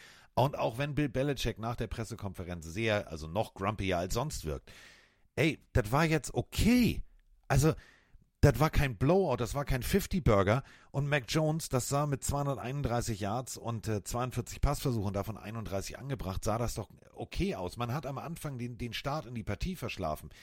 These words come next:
Ja, aber man hat sich trotzdem gut verkauft. Also, d-, dass hier jetzt alle irgendwie die Flagge auf Halbmast hängen da in New England, verstehe ich nicht.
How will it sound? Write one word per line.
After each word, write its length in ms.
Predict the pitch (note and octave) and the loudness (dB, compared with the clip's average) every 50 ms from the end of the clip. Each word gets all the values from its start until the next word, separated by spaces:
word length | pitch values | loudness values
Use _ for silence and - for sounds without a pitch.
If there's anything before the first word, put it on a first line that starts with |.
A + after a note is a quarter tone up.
| - - - | -20 -18 -8
Ja, 200 | F2 A2 D#3 D#3+ | -2 0 0 0
aber 140 | D3 G#2 F#2+ | 2 0 0
man 180 | F#2+ G2 F#2+ G#2 | -2 -2 -4 -4
hat 120 | G#2 - | -4 -6
sich 160 | - G#2 - | -6 -8 -8
trotzdem 340 | - - A#2+ - - - G#2 | -6 -8 -8 -8 -6 -8 -8
gut 220 | F2 - F#2 - - | -8 -10 -14 -10 -10
verkauft. 480 | E2 - - C3 D3 G2+ - - - | -10 -6 -4 -4 -4 -4 -6 -8 -12
Also, 220 | - D#2 F2+ F2+ C#2 - - - - - - _ - - - | -10 -6 -6 -6 -8 -8 -18 -20 -20 -20 -20 _ -12 -6 -6
d-, 80 | - | -6
dass 240 | - - A#2+ A#2 - | -2 -2 -4 -2 -2
hier 100 | - A2+ | -4 -4
jetzt 180 | G2+ G2 - - | -4 -4 -4 -6
alle 220 | - G#2+ A#2+ A#2+ | -6 -4 -4 -4
irgendwie 200 | F2+ G2+ G2+ F#2+ | -6 -6 -8 -6
die 100 | F2 F2+ | -6 -6
Flagge 320 | - - A2 A2 G2+ D#2 | -6 -6 -6 -4 -4 -6
auf 160 | D2 - - - | -8 -8 -4 -4
Halbmast 480 | A2 D3 - - D#3+ C3 G#2 - - | -4 -4 -4 -6 -8 -8 -8 -6 -8
hängen 180 | - E2 D#2 D2+ | -8 -8 -8 -6
da 80 | D2 | -8
in 140 | D2 C#2+ D#2 | -8 -8 -8
New 100 | D#2+ E2+ | -8 -8
England, 320 | C#2+ C#2+ C#2+ D#2+ F#2 F#2 - | -8 -8 -8 -10 -8 -8 -8
verstehe 240 | G#2+ - - F2 | -8 -6 -6 -6
ich 140 | C#2 - - | -8 -8 -10
nicht. 200 | - - - - | -12 -12 -12 -12